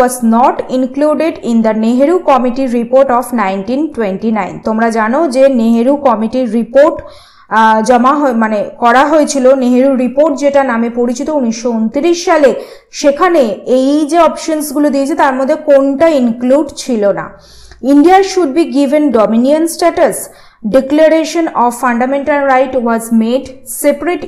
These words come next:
electorate for Muslim was rejected, it proposed a federal structure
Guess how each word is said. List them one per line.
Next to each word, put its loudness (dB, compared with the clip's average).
electorate -2
for 0
Muslim -4
was -4
rejected, 0
it 0
proposed 0
a -2
federal 2
structure 0